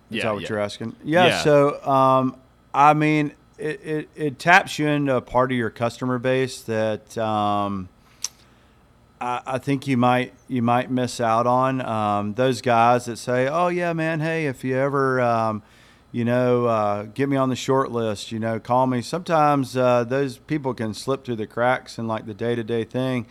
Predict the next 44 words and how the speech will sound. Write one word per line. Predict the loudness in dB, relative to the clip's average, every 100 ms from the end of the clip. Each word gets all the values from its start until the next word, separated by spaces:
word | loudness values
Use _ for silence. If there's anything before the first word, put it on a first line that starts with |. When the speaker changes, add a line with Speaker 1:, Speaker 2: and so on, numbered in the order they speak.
| -18 -20 -20 _
Speaker 1:
Um, | -2 0 0 -2
if | -4 -6
you |
start, | -4 0 2 2 -4
um, | -4 0 0 0 -4 -8 _
with | -10 -6
these | -6
people | -4 -4 -2 -2
that | -2
you're | -2
on | -4 -4
the |
boat | -2 -2 0
with, | -4 -4
you | -6
know, | -6
you | -6 -8
start, | -2 2 2 -2 -16 -20 -20 _ _
you | -2
know, | -2
planning | -2 -2 0 0 0
these | -2 -6
trips | -4 0 0 -2 -8
and, | -6 -6 -6 -6
uh, | -6 -6 -8
conjuring | -2 0 0 -2 -2 -2
up | -4
these | -8 -4
ideas, | -4 -4 -2 0 2 0 -2 -6
you |
know, | -4 -4
it | -6
gives | 0 0 0
you | -2
an | 0
opportunity | 0 0 -4 -6 -4 -4 -6 -8
to, | -8 -6 -4
uh, | -4 -4 -4
make | -6 -6 -6
some | -4
money, | -2 -2 -6 -10 _ _ _ -10
um, | -4 -2 -2 -4 -6
and | -8 -6 -6 -6 -10
travel, | -2 2 4 2 -2 -4